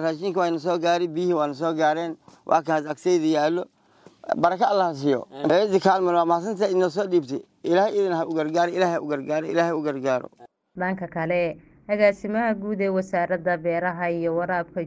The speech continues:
Speaker 2: Jubbaland, Maxamed Xuseen Maxamed, ayaa u mahad celiyay hay'adda Kaalmo garab istaagga ay mar walba siiso dadka tabaalaysan.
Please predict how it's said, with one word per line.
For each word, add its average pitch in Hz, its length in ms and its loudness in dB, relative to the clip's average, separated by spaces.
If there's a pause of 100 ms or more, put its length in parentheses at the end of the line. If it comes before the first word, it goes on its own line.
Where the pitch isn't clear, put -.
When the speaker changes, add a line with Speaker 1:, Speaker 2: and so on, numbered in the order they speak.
Speaker 2:
Jubbaland, 170 640 -6
Maxamed 170 440 -8 (120)
Xuseen 170 480 -6
Maxamed, 170 600 -8
ayaa 170 320 -4
u 175 80 -4
mahad 175 300 -8
celiyay 165 540 -8
hay'adda 170 560 -6 (100)
Kaalmo 175 520 -6 (180)
garab 202 220 -4
istaagga 190 680 -4
ay 175 60 -4
mar 185 160 -4
walba 180 360 -4
siiso 180 480 -8
dadka 180 380 -6
tabaalaysan. 165 1040 -6